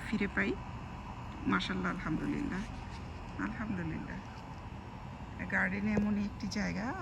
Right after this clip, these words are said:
আপনার ম-, মন মানসিকতা ভালো করবে, ডিপ্রেশন দূর করবে, আপনার অনেক ভালো লাগা কাজ করবে। যাদের কোনো কিছুতেই ভালো লাগে না, আপনি গার্ডেনে বসে থাকেন, দেখবেন আপনার ভালো লাগবে।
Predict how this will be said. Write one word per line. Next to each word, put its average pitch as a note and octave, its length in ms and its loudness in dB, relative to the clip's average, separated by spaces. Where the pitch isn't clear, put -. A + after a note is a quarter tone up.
আপনার F#3+ 540 0
ম-, G3 320 0
মন G#3+ 240 6
মানসিকতা B3 580 4
ভালো A#3+ 340 2
করবে, A3 340 2
ডিপ্রেশন A3 520 4
দূর A3 260 4
করবে, G3+ 340 2
আপনার G3 540 2
অনেক C4+ 320 6
ভালো G#3+ 240 4
লাগা G3 300 6
কাজ - 300 0
করবে। G#3+ 400 2
যাদের G2 420 2
কোনো A#3+ 160 8
কিছুতেই A#3 400 2
ভালো G#3+ 280 4
লাগে G#3 240 4
না, A3 120 4
আপনি A3+ 260 2
গার্ডেনে G3+ 420 4
বসে A3 280 0
থাকেন, A#3+ 340 2
দেখবেন - 340 2
আপনার E3+ 260 -2
ভালো - 300 -2
লাগবে। - 280 -2